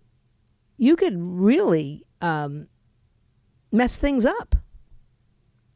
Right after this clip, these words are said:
You would have companies that were constantly in litigation, and the smaller firms would just be run out of business. So it's not like you'd really be affecting the larger tech companies, the larger platforms.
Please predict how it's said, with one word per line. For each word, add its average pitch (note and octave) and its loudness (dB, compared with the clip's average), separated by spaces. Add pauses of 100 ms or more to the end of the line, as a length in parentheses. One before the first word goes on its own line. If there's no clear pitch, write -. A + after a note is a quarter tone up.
(140)
You B3 2
would B3+ 2
have A#3 0
companies C4+ -2
that G#3 0
were F3 -2
constantly B3+ -2
in A3+ 2
litigation, G3+ 0 (1080)
and G3 2
the F3 0
smaller A#3 2
firms F3 -4
would G#3 2
just F#3+ -2
be F3 0
run D#3+ 0
out D3 0
of D3 -2
business. - -6 (280)
So A#3 2
it's G3+ 0
not B3 0
like B3 0
you'd F#3+ -2
really B3+ 0
be G3 0
affecting F#3+ -4
the D#3+ -2
larger D#3+ -4 (420)
tech - -2 (380)
companies, E3+ 0
the D#3+ 2
larger E3+ 2
platforms. F#3 -4